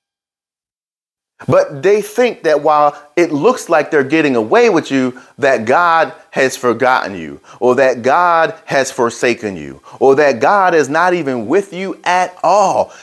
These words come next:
They think that they can get away with doing evil to you,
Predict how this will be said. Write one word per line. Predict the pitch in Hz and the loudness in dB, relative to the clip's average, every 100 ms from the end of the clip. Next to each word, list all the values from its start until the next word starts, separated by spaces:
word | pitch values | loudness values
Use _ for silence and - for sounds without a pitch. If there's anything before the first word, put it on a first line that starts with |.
| - | -4
They | 185 226 | 0 0
think | - 262 269 | 0 0 0
that | 185 151 | 0 0
they | 190 | 0
can | 185 | 0
get | 175 196 | 0 2
away | 180 190 | 4 4
with | 165 156 | 2 2
doing | 185 165 - | 2 0 0
evil | 262 233 165 | 0 0 0
to | - | 0
you, | 143 135 | 0 0